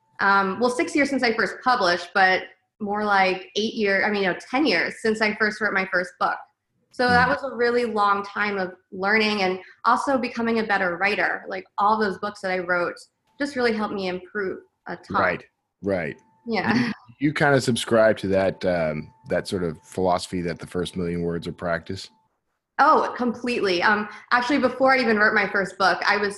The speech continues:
Speaker 1: super involved with writing fan fiction. Like, as I mentioned before, I loved Twilight, and I actually did a lot of Twilight and Harry Potter fan fiction. So I most
Speaker 2: Okay.
Speaker 1: definitely wrote, like, a million words just of that. And I think
Speaker 2: Yeah.
Speaker 1: that that practice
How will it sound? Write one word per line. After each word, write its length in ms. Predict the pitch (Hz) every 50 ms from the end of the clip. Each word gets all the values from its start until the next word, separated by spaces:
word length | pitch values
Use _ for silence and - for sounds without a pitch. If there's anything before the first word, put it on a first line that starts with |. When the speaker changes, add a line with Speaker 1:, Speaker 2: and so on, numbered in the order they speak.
| - - -
Speaker 1:
super 340 | - 233 226 226 226 220 208
involved 280 | 196 190 196 190 185 190
with 100 | 180 175 180
writing 300 | 190 180 180 175 175 -
fan 220 | 208 190 180 180
fiction. 520 | - 214 - - - 180 - 214 226 220 - - - _ _ -
Like, 140 | - 202 196
as 120 | 214 208
I 80 | 233 220
mentioned 340 | 214 226 233 - 254 240 247
before, 300 | 220 214 214 226 220 196
I 60 | 196
loved 300 | 196 196 202 202 202 202 - - -
Twilight, 500 | - 190 180 180 190 208 233 269 285 - - - _ _ _ _ _ _ _ _ -
and 120 | 214 208
I 60 | 214
actually 240 | 214 220 214 220 220
did 120 | 202 214 208
a 40 |
lot 240 | 208 202 196 202 202
of 100 | 202 -
Twilight 400 | - 220 202 196 208 208 196 196
and 80 | 202 196
Harry 280 | 196 208 202 196 190
Potter 340 | 190 185 190 185 185 190 185 -
fan 200 | 190 180 180 180
fiction. 400 | 185 - - - - 180 180 185
So 140 | - 226 226
I 220 | 220 220 220 220
most 300 | 214 240 233 247 277 302 -
Speaker 2:
Okay. 200 | 208 - - 196
Speaker 1:
definitely 600 | 220 226 - - - 220 - - 196 196 185 180 180
wrote, 220 | 180 175 180 -
like, 240 | 185 180 180 175 - -
a 60 | 202
million 380 | 202 208 220 220 220 220 208 190
words 340 | 190 175 175 175 - - - -
just 260 | 226 220 220 - -
of 140 | 185 165 170 170
that. 300 | 180 160 156 147 - - - - - _ _ _ _ -
And 100 | 220 233
I 60 | 233
think 200 | 233 262 254 233
Speaker 2:
Yeah. 80 | 233 -
Speaker 1:
that 80 | -
that 220 | - 208 208 - - - - - -
practice 560 | 190 180 190 190 - - 285 330 381 392